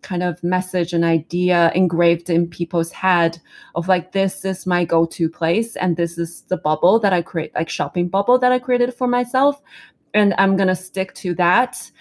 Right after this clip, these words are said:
So being consistent is extremely important, and because that is one of the biggest way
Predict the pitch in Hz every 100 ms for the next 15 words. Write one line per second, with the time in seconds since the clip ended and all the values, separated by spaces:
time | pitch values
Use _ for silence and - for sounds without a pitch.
0 | - - - 214 180 220 220 208 196 180
1 | - 226 226 254 254 208 202 - 190 -
2 | - 185 185 175 170 170 175 - 165 165
3 | - - 175 175 180 180 175 175 170 185
4 | 180 - 156 160 175 175 175 170 175 165
5 | 160 165 165 - 151 160 165